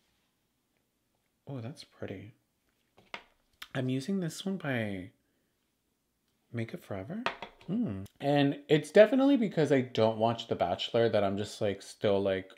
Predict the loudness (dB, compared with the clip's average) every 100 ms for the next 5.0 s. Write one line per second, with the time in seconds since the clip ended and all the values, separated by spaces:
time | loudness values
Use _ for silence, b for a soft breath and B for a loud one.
0 | _ -6 -2 0 0 0 -2 -6 -20 _
1 | b b b b b _ _ _ _ _
2 | _ 2 2 2 0 0 2 0 0 -2
3 | -2 -4 -6 -4 -4 -4 -4 -6 -8 -10
4 | -8 -8 -8 -14 -14 -12 -8 -8 -6 -8